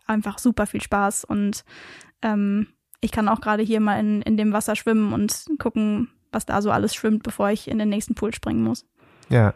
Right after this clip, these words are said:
Speaker 2: ja, du hast so zwei Jobs gemacht, die mir natürlich ins Auge gesprungen sind. Das eine war die Projektassistenz beim Deutschen Radiopreis, wo du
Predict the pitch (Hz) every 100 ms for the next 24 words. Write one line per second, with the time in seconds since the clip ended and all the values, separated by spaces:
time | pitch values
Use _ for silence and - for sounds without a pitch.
0 | - - - 131 113 127 117 - 135 143
1 | 135 - 131 123 123 - 120 117 113 113
2 | 123 113 113 110 - - - 117 113 104
3 | 107 - 107 107 113 120 151 110 - 113
4 | 113 110 107 104 - 117 - 123 - 113
5 | 117 113 - 110 107 107 - 107 95 104
6 | 101 95 - 104 123 - 117 113 104